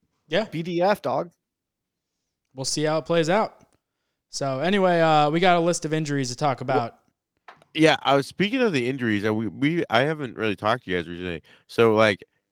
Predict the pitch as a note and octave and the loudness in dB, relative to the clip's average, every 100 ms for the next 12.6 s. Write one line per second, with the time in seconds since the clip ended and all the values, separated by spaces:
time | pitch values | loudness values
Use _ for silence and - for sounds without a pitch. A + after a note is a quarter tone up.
0 | _ - D3 G3+ F#3+ - E3 D3 C3+ B2+ | _ 0 2 2 0 0 0 2 0 -2
1 | A2 G2 G2+ - - A2+ C3+ A2+ F#2+ G2+ | -2 -6 -12 -14 -8 -2 0 0 -2 -6
2 | F#2 F2 F2 F2 E2+ E2+ E2+ F2 - G#2 | -4 -4 -6 -4 -4 -4 -8 -10 -8 -6
3 | F#2 F2 E2 - G2+ F2 D#2+ - - F#2 | -6 -8 -12 -12 -8 -6 -8 -10 -4 -2
4 | G#2+ E2 D2+ - - _ _ - D#3+ D#3 | -2 -6 -8 -14 -20 _ _ -4 -2 -2
5 | C#3+ D3+ B2+ A#2+ A2+ A#2 G#2+ A#2+ A2 A2+ | -6 -8 -8 -8 -8 -8 -8 -10 -10 -10
6 | A2 _ _ _ _ A2 A#2+ A2 _ - | -12 _ _ _ _ -14 -14 -14 _ -14
7 | C3+ B2 A2+ A#2 A2+ A#2+ A#2+ A#2+ A#2 - | -8 -8 -8 -10 -8 -6 -6 -8 -10 -2
8 | C#3+ A#2 D3+ D#3 - - - D#3+ C#3 - | -2 0 2 2 0 -8 2 2 2 2
9 | F3 G#3+ F#3+ D#3+ A2+ A#2 C#3+ G3 F3+ - | 2 4 0 2 2 2 2 0 -2 4
10 | G3+ G#3 G3+ D#3 B2+ E3 F2+ B2+ D3+ E3+ | 6 6 6 4 4 0 0 -2 -2 0
11 | F3+ F3+ F3+ F3+ F3+ F3+ F3 - A#2+ A2 | 0 2 2 4 6 4 2 -4 -6 -2
12 | A2+ F#2 G2 G2 - | -2 0 0 0 -2